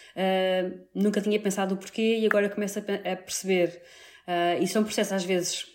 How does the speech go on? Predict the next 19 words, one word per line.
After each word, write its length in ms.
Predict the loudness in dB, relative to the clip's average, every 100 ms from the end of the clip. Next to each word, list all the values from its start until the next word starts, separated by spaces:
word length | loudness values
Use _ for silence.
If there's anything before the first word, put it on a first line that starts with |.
| -10
ou 100 | -4
muitas 320 | 0 0 0 -2
vezes, 340 | -2 -2 -2
difíceis 540 | -4 -2 -4 -2 -2 -2
e 100 | -2
às 120 | -2
vezes 320 | -2 -4 -6 -10
dolorosos 760 | -6 -4 0 0 0 -2 -2
e 80 | -2
é 60 | -2
preciso 260 | -4 -6
olhar 440 | -2 -2 -4 -8 0
para 100 | 2
o 20 |
monstro 580 | 4 4 0 -8 -10 -10 _ _ -2
nos 200 | 0 4
olhos, 320 | 4 4 4
não 120 | 4
é? 220 | 4 2